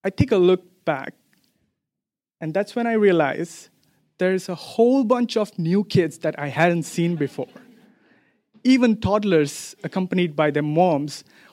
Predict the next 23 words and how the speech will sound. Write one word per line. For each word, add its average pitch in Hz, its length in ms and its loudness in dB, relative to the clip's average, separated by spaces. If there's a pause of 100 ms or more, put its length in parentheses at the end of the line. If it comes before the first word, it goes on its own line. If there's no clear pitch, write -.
(100)
waiting 160 380 2
patiently 147 920 -2 (120)
for 139 280 -4
their 139 120 -4
ice 156 200 -6
cream. - 260 -10 (1700)
Yeah, 135 460 0 (240)
the 139 140 -2
word 160 340 4
spreads 156 380 0
quite 147 260 -2
fast 131 320 -8
here. - 300 -12 (2750)
But 208 160 0
then 226 160 2
I 220 280 2
figured 156 640 -2 (760)
a 180 60 -2
Häagen-Dazs 170 760 0 (100)
in 165 140 -2
Hong 180 240 -2
Kong 147 400 -8 (340)
could 151 180 -2